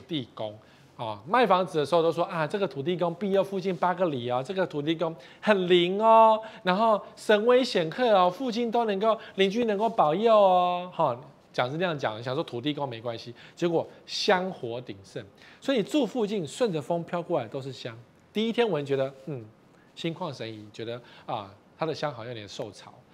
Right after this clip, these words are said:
第二天开始你受不了了，你整天被香熏，你就快吐了。有没有这种情况？很多啊。那如果信徒烧金纸，然后那个烟飘到你家，拎到了欧体啊，然后那个什么没有烧完的那个金纸会到处飘，对不对？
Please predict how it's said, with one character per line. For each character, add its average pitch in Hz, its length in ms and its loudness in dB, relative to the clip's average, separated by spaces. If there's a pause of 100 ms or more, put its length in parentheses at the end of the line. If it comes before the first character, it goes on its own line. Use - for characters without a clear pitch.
(220)
第 247 140 4
二 190 60 4
天 175 140 -2
开 165 160 -6
始 120 220 -10 (840)
你 113 60 -14
受 156 120 -4
不 120 140 -8
了 101 100 -10
了， 90 80 -18 (300)
你 156 120 -4
整 143 160 -2
天 135 120 -6
被 160 120 -2
香 135 220 -4
熏， 135 200 -10
你 123 40 -10
就 120 60 -12
快 139 100 -10
吐 131 200 -8
了。 101 40 -12 (1800)
有 131 80 -10
没 139 80 -4
有 139 40 -4
这 135 80 -6
种 131 100 -6
情 - 160 -18
况？ 107 200 -16 (280)
很 139 160 -10
多 202 180 6
啊。 202 180 6
那 214 100 0
如 208 60 2
果 170 160 4 (120)
信 202 260 -4
徒 139 220 -6
烧 156 360 2
金 151 300 -8
纸， 120 200 -20 (460)
然 123 80 -8
后 131 40 -6
那 156 100 -6
个 143 60 -4
烟 135 360 -6 (320)
飘 143 220 -6
到 139 120 -4
你 104 140 -16
家， 110 360 -6
拎 139 180 -8
到 135 100 -4
了 113 160 -6
欧 117 160 -12
体 - 240 -20
啊， - 60 -20 (340)
然 131 80 -8
后 143 80 -4
那 180 80 -4
个 147 160 0
什 123 140 -12
么 104 180 -12 (200)
没 165 100 0
有 214 140 4
烧 180 180 6
完 160 140 6
的 127 80 -2
那 143 80 -6
个 147 80 0
金 143 200 -6
纸 123 120 -10
会 117 60 -8
到 127 140 -4
处 117 160 -10
飘， 101 300 -14
对 101 60 -20
不 101 100 -16
对？ 98 60 -18